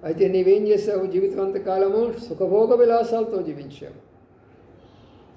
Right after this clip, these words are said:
నీతిగా బ్రతకలేకపోయినావు, యథార్థంగా బ్రతకలేకపోయినావు,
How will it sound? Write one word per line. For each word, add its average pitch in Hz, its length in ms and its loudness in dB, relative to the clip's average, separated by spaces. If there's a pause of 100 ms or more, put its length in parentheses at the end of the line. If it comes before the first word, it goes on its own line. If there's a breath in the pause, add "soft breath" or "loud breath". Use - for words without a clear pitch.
(140)
నీతిగా 185 420 2
బ్రతకలేకపోయినావు, 160 880 -4 (880)
యథార్థంగా 190 500 0
బ్రతకలేకపోయినావు, 170 1000 -4